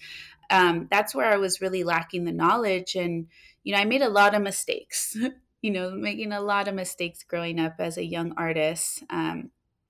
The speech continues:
and I definitely, when I started my company, I started to see those trends, like, rebirthed, and I wanted to stop that and make a change. And so I started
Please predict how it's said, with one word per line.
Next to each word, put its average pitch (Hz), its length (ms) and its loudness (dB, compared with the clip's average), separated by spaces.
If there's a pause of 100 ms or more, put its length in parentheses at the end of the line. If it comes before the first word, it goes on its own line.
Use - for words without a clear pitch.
(280)
and 170 500 2 (640)
I 196 640 2 (120)
definitely, 185 1080 0 (340)
when 196 220 0
I 180 100 4
started 185 420 0
my 180 140 -2
company, 208 760 0
I 190 140 2
started 185 480 0
to 196 120 -4
see 190 240 -2
those 180 300 2
trends, 175 720 -2
like, 165 400 2
rebirthed, 170 760 2 (120)
and 180 380 2
I 175 160 2
wanted 170 460 -2 (120)
to 160 260 -2
stop - 580 -4
that 170 260 -2
and 185 160 -2
make 175 200 -2
a - 60 -14
change. - 720 -4
And 165 320 2 (360)
so 180 420 2
I 175 340 6
started 165 680 -2